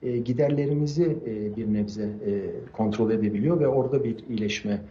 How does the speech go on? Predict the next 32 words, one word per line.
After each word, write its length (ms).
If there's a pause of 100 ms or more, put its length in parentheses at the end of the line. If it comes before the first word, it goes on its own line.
(240)
sağlıyor 500
oluyoruz. 560
Ancak, 420 (240)
e, 80
gelirlerin 460
artmasına 580
yönelik 420
de, 180 (440)
e, 180
ülkemizin 680
şu 220
anda 240
kurulmuş 400
olan 280
T 160
G 260
A, 180
e, 80 (500)
kurumu 360
gibi 360 (320)
tanıtımına 540
büyük 220
önem 280
verilmesi 640
ve 240 (400)
yani 180 (100)
üst, 260 (300)
yani 220
çıtayı 500 (260)
daha 140
yukarıya 500
koymak 440